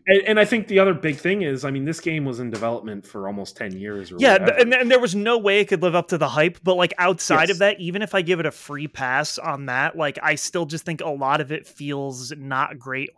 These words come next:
Speaker 2: or unfinished in a weird way. It is, like,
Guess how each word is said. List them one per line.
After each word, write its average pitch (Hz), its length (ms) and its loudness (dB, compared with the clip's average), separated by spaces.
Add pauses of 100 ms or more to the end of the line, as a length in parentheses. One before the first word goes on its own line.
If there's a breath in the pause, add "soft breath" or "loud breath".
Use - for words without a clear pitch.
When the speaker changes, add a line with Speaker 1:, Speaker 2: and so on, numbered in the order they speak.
Speaker 2:
or 135 80 -10
unfinished 135 600 -8
in 175 80 -6
a 170 60 -4
weird 180 240 -4
way. 190 320 0 (260 loud breath)
It 240 160 4
is, 196 220 2
like, 208 420 2